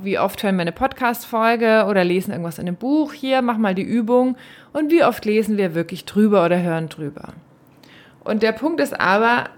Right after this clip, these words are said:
es gibt nichts Gutes, außer man tut es. Das heißt, erst wenn wir die Dinge auch wirklich tun, merken wir, dass sich etwas für uns verändert.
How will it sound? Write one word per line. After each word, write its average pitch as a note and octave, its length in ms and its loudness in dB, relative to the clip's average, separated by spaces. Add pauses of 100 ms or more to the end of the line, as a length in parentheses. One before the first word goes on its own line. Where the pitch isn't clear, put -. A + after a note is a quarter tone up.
(160)
es A3 160 -4
gibt B3 160 -4
nichts A#3+ 220 -2
Gutes, A#3 280 -4
außer G#3 320 2
man F#3+ 200 -2
tut C#4 280 -2
es. G3 200 -4
Das F#3+ 200 -12
heißt, G#3+ 320 -4 (340)
erst G#3 280 -2
wenn A3 160 2
wir B3 100 4
die G#3+ 140 2
Dinge A3+ 280 0
auch F#3+ 140 -4
wirklich G3+ 440 -4
tun, C4 340 2
merken G3 400 2
wir, G3+ 240 2 (240)
dass G3 180 0
sich G3 180 -4
etwas F3+ 300 -4
für - 220 -6
uns D#3+ 200 -10
verändert. - 760 -12